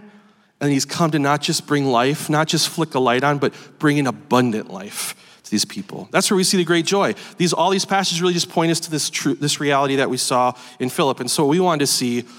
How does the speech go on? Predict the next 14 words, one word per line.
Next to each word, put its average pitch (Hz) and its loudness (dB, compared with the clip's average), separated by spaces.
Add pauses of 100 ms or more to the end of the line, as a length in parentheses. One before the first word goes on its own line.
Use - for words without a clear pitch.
(140)
is 135 0
we 165 4
wanted 160 2
to 139 0
see 143 0
darkness 139 0
in 147 2
our 131 2
city 110 0 (560)
become, 123 0 (260)
uh, 113 2 (140)
a, 123 0
a 135 2
vibrant, 127 2